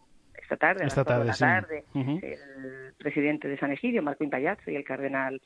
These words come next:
Speaker 1: Osoro, con una presencia muy nutrida, ¿no?, de medios de comunicación, eh, muy variados. Pero yo pienso que más allá de que haya más o menos repercusión en los diferentes medios de comunicación, eh, para mí el gran fruto es un poco este espíritu que se difunde, ¿no? Yo creo que ya,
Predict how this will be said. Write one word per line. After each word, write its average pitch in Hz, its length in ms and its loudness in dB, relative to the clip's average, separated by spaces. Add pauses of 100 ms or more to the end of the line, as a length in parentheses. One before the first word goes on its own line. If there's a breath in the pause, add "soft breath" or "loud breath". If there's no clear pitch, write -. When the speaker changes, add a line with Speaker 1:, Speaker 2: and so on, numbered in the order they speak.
(240 loud breath)
Speaker 1:
Osoro, 175 420 0
con - 180 -6
una 151 580 0 (320 loud breath)
presencia 170 480 2
muy 175 140 -2
nutrida, 160 480 0
¿no?, 170 120 -8
de 156 120 -6
medios 143 200 0
de 151 60 0
comunicación, 139 680 -2 (140)
eh, 131 340 -6 (340 loud breath)
muy 160 100 4
variados. 147 500 2 (280 loud breath)
Pero 262 160 2
yo 220 120 0
pienso 226 300 -2
que 156 240 -2 (220)
más 175 180 2
allá 175 300 -2
de 151 120 -12
que 139 540 -10
haya 156 220 -4
más 185 320 -2
o 147 60 -8
menos 160 260 -8
repercusión 156 640 -6
en 131 160 -8
los 135 160 -4
diferentes 147 420 -2
medios 139 200 0
de 139 80 0
comunicación, 143 720 -2 (380 loud breath)
eh, 139 280 2
para 151 180 0
mí 175 140 -8
el 180 120 -4
gran 156 260 -4
fruto 196 380 -6
es 147 220 -4
un 160 100 -14
poco 170 220 0
este 160 160 -4
espíritu 175 400 -2
que 156 120 -4
se 143 100 -6
difunde, 135 480 -6
¿no? 156 140 0
Yo 165 120 -4
creo 180 140 0
que 165 100 0
ya, 175 220 2